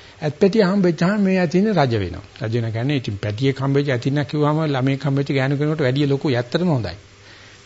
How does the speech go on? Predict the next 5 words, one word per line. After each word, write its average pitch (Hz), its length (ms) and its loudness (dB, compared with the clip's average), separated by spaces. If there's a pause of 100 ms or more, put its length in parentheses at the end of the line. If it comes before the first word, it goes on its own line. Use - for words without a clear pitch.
(1600)
නම 147 280 8
කර 139 160 8
ඇතින්නේට 165 480 8
පැටියා 190 360 8
ලොකුයි. 135 300 6